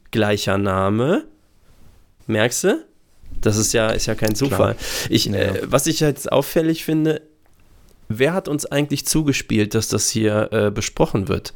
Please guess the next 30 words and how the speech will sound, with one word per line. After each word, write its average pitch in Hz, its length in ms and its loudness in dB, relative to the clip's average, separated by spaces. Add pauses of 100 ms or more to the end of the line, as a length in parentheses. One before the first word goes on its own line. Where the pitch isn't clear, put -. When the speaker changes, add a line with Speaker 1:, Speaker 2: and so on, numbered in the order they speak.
(580)
Speaker 2:
Ach. 104 240 -4 (260)
Speaker 1:
Weil 117 180 0
guck - 180 -2
mal, 101 220 0 (200)
nicht 135 320 -2 (800)
allen 196 320 0
Speaker 2:
Ja, 151 80 -2
Speaker 1:
ist 104 120 -2
Speaker 2:
es 95 120 -12
kommt 110 180 -4
aus 120 100 -4
der 131 120 -2
Medienredaktion, 101 880 -4
aber, 104 240 2
Speaker 1:
Äh, 87 280 -2 (480)
Speaker 2:
äh, 131 60 2
Speaker 1:
gut, 131 220 0 (240)
ja 107 240 0
gut, 110 240 -2
da, 104 140 2 (240)
die - 340 -2
hast - 160 -2
du 110 40 0
ja 104 140 2
im 104 100 0
Griff, 120 280 0
aber 107 240 2
ich - 100 -4
sag 127 160 2
mal, 127 200 2